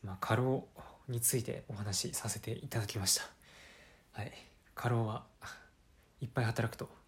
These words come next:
脳みそは働かなくなります。自分の体がぶっ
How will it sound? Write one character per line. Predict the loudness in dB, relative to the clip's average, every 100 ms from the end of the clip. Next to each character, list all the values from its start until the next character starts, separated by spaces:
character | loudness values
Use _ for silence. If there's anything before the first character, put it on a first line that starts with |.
| 0
脳 | 4
み | 4
そ | 2
は | 0
働 | 2 2
か | 2
な | -2
く | -4 -10 -6
な | -6
り | -2
ま | 2
す。 | 2 0 -6 -20 -20 -20 -20 -20 _ -2
自 | 2
分 | 2 2
の | 0
体 | 2 4 4
が | 0
ぶ |
っ | -2